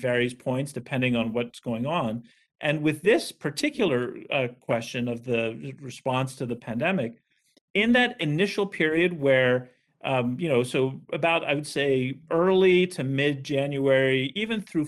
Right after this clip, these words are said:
February a little bit, twenty twenty, um, there was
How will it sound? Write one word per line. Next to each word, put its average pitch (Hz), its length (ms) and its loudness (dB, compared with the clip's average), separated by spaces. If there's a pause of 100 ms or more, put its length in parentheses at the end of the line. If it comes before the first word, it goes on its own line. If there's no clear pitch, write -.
(120)
February 117 460 0
a 110 100 -2
little 113 200 -4
bit, - 100 -14
twenty 120 260 -6
twenty, 131 380 -6 (840)
um, 139 180 0 (140)
there 156 180 4
was 147 80 2